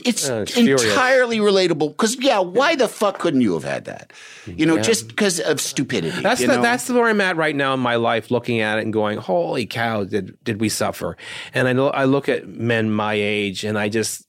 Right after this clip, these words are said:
Speaker 2: think we're just a wasteland. We're wrecked
Speaker 1: Yeah.
Speaker 2: and ruined.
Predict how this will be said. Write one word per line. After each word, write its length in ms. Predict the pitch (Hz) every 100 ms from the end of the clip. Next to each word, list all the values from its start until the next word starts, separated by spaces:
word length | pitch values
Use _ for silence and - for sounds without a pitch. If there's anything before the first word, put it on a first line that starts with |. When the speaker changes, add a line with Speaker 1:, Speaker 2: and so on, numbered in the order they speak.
| _
Speaker 2:
think 320 | - 117 104 - _
we're 220 | 117 120
just 500 | 117 - 160 - - -
a 100 | 95
wasteland. 800 | 85 98 104 - 87 85 85 - _ _ - - - _ _ -
We're 140 | 101
wrecked 580 | 80 92 98 - - - -
Speaker 1:
Yeah. 300 | 104 95 90
Speaker 2:
and 260 | 95 90
ruined. 500 | 101 110 117 95 92